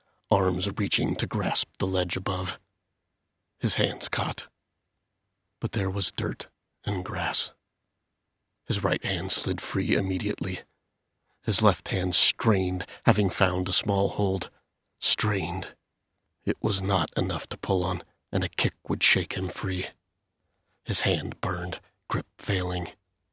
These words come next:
And then a hand grabbed his forearm, and then another. He was pulled up with great effort. Cresting the ledge,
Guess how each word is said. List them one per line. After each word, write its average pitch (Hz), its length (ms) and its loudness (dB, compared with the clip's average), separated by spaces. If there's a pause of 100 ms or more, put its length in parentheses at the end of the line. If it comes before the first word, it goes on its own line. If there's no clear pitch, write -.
(880)
And 101 180 6
then 92 280 4 (340)
a 107 60 4
hand 101 320 6
grabbed 87 260 2
his 92 140 -2
forearm, 92 500 0 (640)
and 98 140 4
then 90 120 2
another. 92 500 -4 (680)
He 120 140 0
was 95 220 0
pulled 101 600 -2
up - 160 -4 (160)
with - 200 -10
great 92 360 -6
effort. - 460 -6 (720)
Cresting 107 500 4
the 104 80 4
ledge, 92 340 0